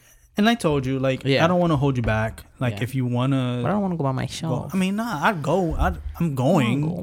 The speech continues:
Speaker 2: by myself.
Speaker 1: You know, I'm
Speaker 2: I don't
Speaker 1: gonna
Speaker 2: wanna sit
Speaker 1: take
Speaker 2: next to
Speaker 1: Ben,
Speaker 2: strangers.
Speaker 1: but
Speaker 2: I did that once. Uh, it was a good, it was pretty cool. When I was in Mexico, when I went to go see, uh,
Speaker 1: Mm-hmm.
Speaker 2: Jushin Thunder Liger, I went by myself.
Speaker 1: Yeah.
Speaker 2: Um,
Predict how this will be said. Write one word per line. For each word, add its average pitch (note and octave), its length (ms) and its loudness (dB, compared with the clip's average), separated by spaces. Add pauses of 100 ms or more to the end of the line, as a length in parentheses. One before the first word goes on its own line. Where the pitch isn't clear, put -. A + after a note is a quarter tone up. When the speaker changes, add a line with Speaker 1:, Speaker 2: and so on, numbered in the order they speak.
(120)
Speaker 2:
by - 60 -12
myself. - 300 -10
Speaker 1:
You C#3 60 4
know, C#3+ 80 6
I'm C#3+ 60 6
Speaker 2:
I - 20 4
don't C#3+ 60 4
Speaker 1:
gonna - 80 6
Speaker 2:
wanna D#3+ 100 6
sit D#3 120 0
Speaker 1:
take C3+ 60 2
Speaker 2:
next A#2 140 0
to D3 60 2
Speaker 1:
Ben, D#3 260 2
Speaker 2:
strangers. D3 580 -4 (120)
Speaker 1:
but B2+ 260 0 (1160)
Speaker 2:
I C#3 80 0
did D3+ 160 0
that G2+ 120 -4
once. A#2 280 -12
Uh, A#2+ 120 -8
it A#2+ 60 -8
was C3 140 -6
a - 20 -8
good, B2+ 140 -6
it C3 40 0
was C3 120 -8
pretty A#2 260 -10
cool. - 320 -12
When A#2+ 200 -4
I B2 40 0
was C3 100 2
in C3 80 0
Mexico, B2+ 440 -4
when B2 100 -4
I A#2+ 60 -4
went A#2+ 160 -4
to - 80 -10
go B2+ 80 -4
see, A#2+ 260 -4
uh, A#2 120 -4
Speaker 1:
Mm-hmm. B2 100 -2
Speaker 2:
Jushin C3 280 0
Thunder B2+ 220 -2
Liger, A2+ 320 -4
I B2+ 40 -2
went B2+ 180 -2
by A#2 80 -4
myself. B2 360 -6
Speaker 1:
Yeah. A2+ 100 -8 (720)
Speaker 2:
Um, - 560 -10